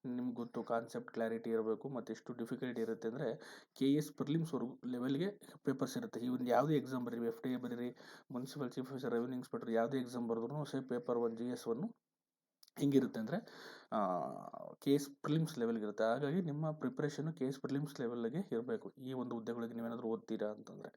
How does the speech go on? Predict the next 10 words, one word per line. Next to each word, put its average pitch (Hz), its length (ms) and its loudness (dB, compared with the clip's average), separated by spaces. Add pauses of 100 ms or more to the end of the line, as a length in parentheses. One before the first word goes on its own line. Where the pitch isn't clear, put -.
(500)
ಗೊತ್ತಾಗ್ತದೆ. 110 380 0
ಇಷ್ಟು - 360 0 (280)
ಕೆ 143 120 6
ಪಿ 165 140 6
ಎಸ್ 156 80 4
ಸಿಯಿಂದ 139 200 2
ನೋಟಿಫಿಕೇಶನ್ 131 600 0
ಆಗಬೇಕಾಗಿರೋ 117 540 2 (920)
ಹುದ್ದೆಗಳು. 131 300 0
ಅದರಲ್ಲಂತೂ 127 480 0